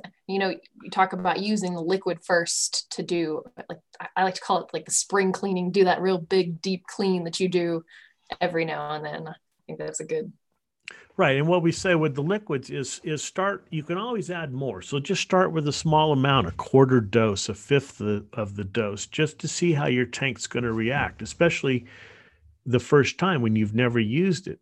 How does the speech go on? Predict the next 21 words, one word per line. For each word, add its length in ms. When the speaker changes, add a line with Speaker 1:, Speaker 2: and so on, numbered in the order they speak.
Speaker 2:
because 420
there 300
are 400
real 220
bacteria 760
in 240
there 340
and 220
they 180
grow, 760
and 180
how 240
fast 840
they 180
grow 680
is 800
dependent 520
upon 400
how 220
much 280
food, 440